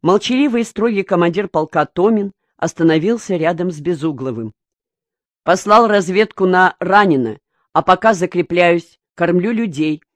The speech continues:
неторопливо докладывал командующему Безуглов. Вся местность вокруг была как на ладони. Березину даже показалось,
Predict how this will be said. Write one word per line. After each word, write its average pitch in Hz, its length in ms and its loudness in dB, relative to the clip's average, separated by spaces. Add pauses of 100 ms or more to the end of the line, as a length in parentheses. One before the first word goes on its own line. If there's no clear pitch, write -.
(140)
неторопливо 165 680 0
докладывал 156 600 -4
командующему 185 840 -2
Безуглов. 131 560 -10 (840)
Вся - 260 2
местность 233 520 0
вокруг 202 420 -4
была 147 480 -2
как 175 260 -6
на 165 120 -2
ладони. 127 560 -6 (1120)
Березину 220 680 2
даже 202 320 4
показалось, 175 840 0